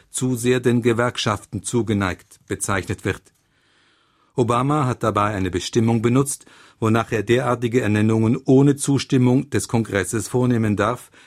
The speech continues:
wenn dies für die Sicherheit oder das Funktionieren der Regierung notwendig ist.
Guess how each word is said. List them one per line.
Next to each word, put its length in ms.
wenn 300
dies 240
für 160
die 80
Sicherheit 600
oder 200
das 200
Funktionieren 680
der 140
Regierung 580
notwendig 720
ist. 300